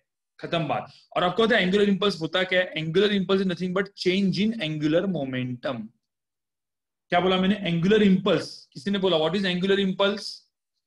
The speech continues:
जैसे मैंने बोला, "यहाँ पे impulse क्या होगा?" देखो यहाँ पे लिखता हूं मैं, Impulse होता है change in momentum। वैसे angular impulse होगा,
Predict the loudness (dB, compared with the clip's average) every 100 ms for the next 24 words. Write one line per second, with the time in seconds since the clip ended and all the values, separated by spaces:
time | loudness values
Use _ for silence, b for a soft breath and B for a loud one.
0 | _ -8 0 2 2 2 4 2 0 -2
1 | 0 0 0 -4 -4 -4 0 -2 -2 0
2 | 2 4 2 2 0 -8 _ _ _ _
3 | _ -4 0 0 2 0 0 0 0 -4
4 | -10 _ _ _ _ -2 0 2 2 4
5 | 2 2 2 2 0 0 0 2 2 2
6 | 2 2 2 0 0 -4 -4 _ _ _
7 | _ b b -14 -2 0 2 2 2 0
8 | -8 _ _ _ _ _ _ -6 2 4
9 | 6 6 6 4 4 4 4 4 4 4
10 | 4 2 0